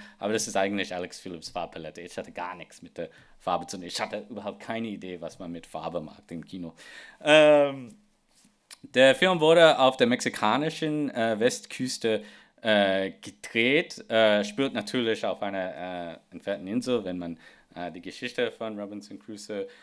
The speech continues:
äh, kennt. Also Robinson Crusoe, äh, nach einem Schiffswrack, ähm, findet sich, ähm, gestrandet auf einer Insel und muss dann eine aut-, ein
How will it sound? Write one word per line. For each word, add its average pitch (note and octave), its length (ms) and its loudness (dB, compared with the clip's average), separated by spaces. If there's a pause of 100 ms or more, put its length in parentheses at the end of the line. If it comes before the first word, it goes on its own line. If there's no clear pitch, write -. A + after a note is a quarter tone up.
(260)
äh, E2 880 -10
kennt. C#3+ 300 -2
Also E2+ 260 -18 (340)
Robinson F2+ 380 -20
Crusoe, A#2 640 -4 (160)
äh, G2 240 -6
nach F2+ 240 -10
einem F2 160 -14
Schiffswrack, - 680 -6 (380)
ähm, F2+ 720 -2 (160)
findet G#2 460 -6
sich, F#2+ 400 -14
ähm, E2+ 280 -14
gestrandet F#2+ 640 -8
auf E2 200 -12
einer E2 160 -12
Insel F2+ 260 -12
und E2+ 120 -14
muss E2+ 200 -16
dann F2 180 -14
eine E2 320 -18
aut-, G#2 440 -10
ein A#2 220 -12